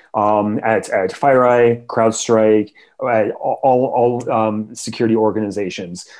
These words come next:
Um, we, we don't wish this on anyone. This is a, a worst case doomsday scenario for, for the company.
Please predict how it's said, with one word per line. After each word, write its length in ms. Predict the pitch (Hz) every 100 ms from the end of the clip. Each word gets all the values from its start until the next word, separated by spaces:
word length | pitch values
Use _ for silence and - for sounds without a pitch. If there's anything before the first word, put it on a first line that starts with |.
| - -
Um, 240 | 117 110
we, 200 | 117 135
we 140 | 120 131
don't 260 | 127 120
wish 160 | 117 113
this 160 | 127 117
on 140 | 110
anyone. 500 | 107 123 135 147 107
This 220 | 117 -
is 340 | 127 113 110 -
a, 400 | 117 113 110 110 110
a 200 | 117 113
worst 400 | 107 117 117 -
case 380 | - 123 113 -
doomsday 580 | 120 120 120 113 120 113
scenario 640 | - 107 110 123 104 104
for, 300 | - 110 110
for 160 | - 107
the 80 |
company. 460 | 95 143 139 104